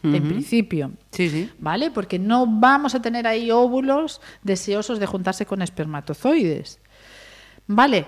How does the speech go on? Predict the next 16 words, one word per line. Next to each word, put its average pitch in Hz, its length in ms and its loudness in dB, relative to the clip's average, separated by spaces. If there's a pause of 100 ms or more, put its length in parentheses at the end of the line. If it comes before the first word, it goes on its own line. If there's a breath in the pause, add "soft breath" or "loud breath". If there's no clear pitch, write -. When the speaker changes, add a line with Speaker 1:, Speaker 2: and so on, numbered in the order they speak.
Speaker 1:
Para 196 220 0
crear 202 220 2
a 185 60 2
más 170 200 -6
seres. 165 320 -4
Entonces, 170 380 -6
es 277 120 -4
una 294 280 4
época 269 540 0 (640)
en 226 120 2
la 190 140 0
que 180 260 -4
entender 190 440 0
esto 294 200 -2
es 277 100 -6
fundamental, 208 840 -2